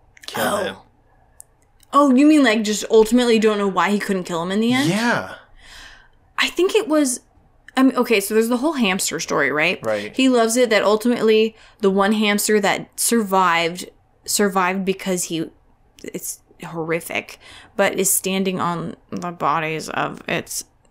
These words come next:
Speaker 2: dead siblings.
Speaker 1: Ugh.
Speaker 2: Um, so it makes me wonder if he has a similar, I mean, I think they were implying this,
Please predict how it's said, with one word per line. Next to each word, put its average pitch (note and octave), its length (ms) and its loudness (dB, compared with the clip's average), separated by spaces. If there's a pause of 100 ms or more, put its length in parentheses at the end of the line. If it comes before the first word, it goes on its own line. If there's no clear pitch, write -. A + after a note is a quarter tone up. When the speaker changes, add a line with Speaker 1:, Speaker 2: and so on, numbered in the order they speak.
(160)
Speaker 2:
dead E3+ 400 -4
siblings. - 560 -4 (240)
Speaker 1:
Ugh. A#3+ 260 -14
Speaker 2:
Um, G#3+ 460 0 (800)
so G#3+ 140 2
it A3+ 120 4
makes C4+ 240 4
me A#3+ 140 4
wonder F#3+ 960 0 (540)
if G#3+ 180 -2
he G#3 120 -2
has G#3 160 2
a F3+ 80 -2
similar, G3 800 0 (460)
I G3+ 80 -2
mean, G3+ 120 0
I G3+ 40 -2
think B3+ 180 0
they G#3+ 80 2
were C#3+ 160 -2
implying D#3+ 540 -4
this, D#3+ 220 -4